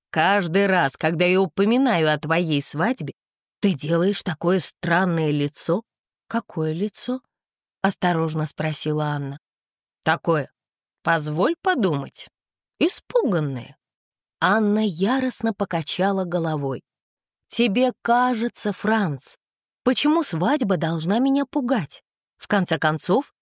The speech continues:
я добровольно приняла предложение Хенри, и я знаю, что меня ждет». Расслабленной и счастливой она все еще не выглядела, несмотря на звучащие уверенно слова.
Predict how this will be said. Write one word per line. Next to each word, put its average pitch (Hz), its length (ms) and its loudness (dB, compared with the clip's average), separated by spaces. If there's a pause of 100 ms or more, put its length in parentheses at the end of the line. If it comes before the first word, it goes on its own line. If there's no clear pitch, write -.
(200)
я 208 180 4
добровольно 180 680 2
приняла 165 440 2
предложение 180 680 2
Хенри, 269 500 0 (400)
и 247 100 2
я 220 200 4
знаю, 214 300 2
что - 180 -2
меня 294 260 4
ждет». 180 460 -2 (840)
Расслабленной 220 1000 -2
и 196 40 -6
счастливой 254 800 -4 (340)
она 208 280 2
все - 280 0
еще 302 280 -2
не 262 140 2
выглядела, 165 720 -4 (340)
несмотря 196 720 2
на 240 140 2
звучащие 185 760 -2
уверенно 175 540 0
слова. 160 500 -2